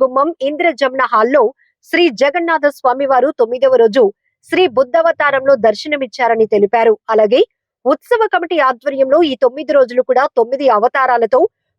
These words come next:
విశిష్ట పూజలతో, విశిష్ట కార్యక్రమాలతో మహోత్సవాలు అత్యంత ఘనంగా నిర్వహించబడ్డాయన్నారు. అలాగే పూరిలో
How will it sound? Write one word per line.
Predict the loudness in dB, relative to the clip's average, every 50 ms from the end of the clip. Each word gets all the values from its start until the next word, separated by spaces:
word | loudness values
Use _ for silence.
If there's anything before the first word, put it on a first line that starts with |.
| _ -4
విశిష్ట | -2 -2 0 0 0 -2 0 -2 -4 -4 -4
పూజలతో, | -6 -6 -4 -2 -2 -2 0 0 0 0 2
విశిష్ట | 0 -2 -2 -6 -8 -4 -4 -2 0 0
కార్యక్రమాలతో | 0 0 0 -2 -4 -6 -4 -2 -2 -2 0 0 0 0 0
మహోత్సవాలు | 0 0 0 0 -2 -2 _ -4 -2 0 2 2 0 0 -2 _ _ _ _ _ -4
అత్యంత | -4 -4 -4 -4 -2 -2 0 0 -2 -4 -2 -4
ఘనంగా | -2 -2 -2 -2 -2 -2 -2 0
నిర్వహించబడ్డాయన్నారు. | 0 -2 0 -2 -2 -4 -6 -6 -4 -4 -2 -2 0 0 2 2 2 0 0 -2 -4 -6 _ _ _ _ _ -2
అలాగే | 0 0 2 2 2 2 0 0 -4 _ _ _ _ _ 0
పూరిలో | 2 2 2 2 2 2 2